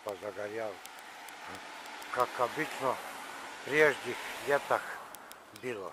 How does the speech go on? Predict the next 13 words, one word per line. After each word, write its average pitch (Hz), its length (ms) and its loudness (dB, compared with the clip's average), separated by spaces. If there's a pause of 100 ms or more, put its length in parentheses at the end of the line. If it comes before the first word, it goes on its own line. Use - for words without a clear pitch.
(120)
летом. 90 420 -10 (1000)
Пришел 139 340 -4
я 87 220 -6
в - 120 -18
Загреб, 139 400 -4 (1200)
и 139 420 -6 (1400)
почти 113 360 -12
это 110 320 -4
выходные, 117 760 -8 (1400)
а, 90 320 -6 (2000)
успокоилось 113 840 -4
с - 360 -12
погодой, 98 520 -8